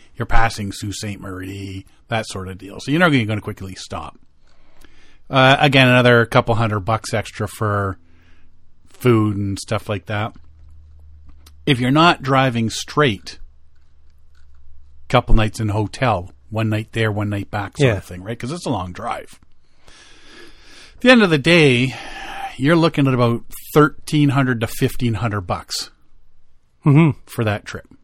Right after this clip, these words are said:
Speaker 2: Yeah.
Speaker 1: Uh, that's, again, half, half of going to Mexico, but, yeah, still, I mean,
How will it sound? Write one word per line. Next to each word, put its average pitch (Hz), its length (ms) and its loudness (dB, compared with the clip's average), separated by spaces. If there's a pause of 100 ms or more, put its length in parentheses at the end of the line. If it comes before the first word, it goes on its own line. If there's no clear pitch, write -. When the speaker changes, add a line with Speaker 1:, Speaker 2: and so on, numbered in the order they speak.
Speaker 2:
Yeah. 127 140 0 (880)
Speaker 1:
Uh, 107 560 -2
that's, 131 340 0 (1500)
again, 117 420 -2 (200)
half, - 600 -2 (280)
half 190 320 -2
of 254 120 0
going 185 320 -2
to - 100 -10
Mexico, 156 680 -4 (1200)
but, 165 320 6 (920)
yeah, 185 140 -6
still, 113 420 0
I 113 80 -2
mean, 117 680 -2